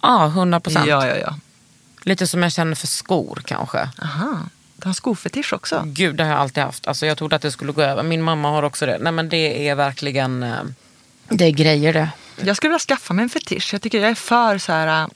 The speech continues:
Speaker 2: att man ska utveckla sin
Speaker 1: Ja.
Speaker 2: excentricitet.
Speaker 1: Ja.
Speaker 2: Liksom.
Speaker 1: Men tycker du inte att hudvård är det då? Jag kan, kanske kan föda den fetischen.
Speaker 2: Nej, jag, jag vill inte ha hudvård som fetisch. Jag vill ha en,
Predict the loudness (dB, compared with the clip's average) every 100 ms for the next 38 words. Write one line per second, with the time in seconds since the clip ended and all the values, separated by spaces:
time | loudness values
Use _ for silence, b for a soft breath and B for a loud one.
0 | -10 -4 -4 -2 -2 -2 -6 -4 -4 -4
1 | -4 -4 -6 -8 B B -2 0 0 -2
2 | -2 -2 -6 -10 -6 -6 -8 -8 -8 -10
3 | -4 -2 0 -4 -8 -8 -8 -12 _ 0
4 | 0 -2 -4 0 0 0 -2 0 -2 -2
5 | -2 2 0 2 -2 -2 -8 0 4 4
6 | 2 -2 -2 0 -2 2 2 2 2 2
7 | 2 0 -6 -6 -8 -6 -6 0 2 4
8 | 6 6 4 0 0 -2 0 -2 0 -2
9 | -2 -4 -6 -8 -6 -4 -4 0 2 2